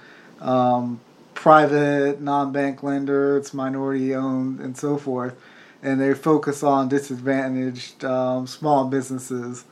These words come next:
and the like. So that made a perfect fit. And again, like I said, Al Sharpton connected these folks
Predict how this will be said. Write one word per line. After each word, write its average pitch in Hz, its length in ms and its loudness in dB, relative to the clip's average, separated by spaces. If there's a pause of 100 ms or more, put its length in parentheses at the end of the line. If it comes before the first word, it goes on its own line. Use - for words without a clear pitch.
(420)
and 143 200 0
the 135 60 -2
like. 120 320 -2
So 131 180 -2
that 127 200 0
made 127 160 -4
a 120 60 -6
perfect 127 380 -10
fit. 135 180 2
And 120 100 -8
again, 131 240 -2
like 120 140 -6
I 117 40 -4
said, 127 200 -4
Al 123 180 0
Sharpton 127 580 0
connected 135 520 -2
these 123 200 -8
folks 123 380 -8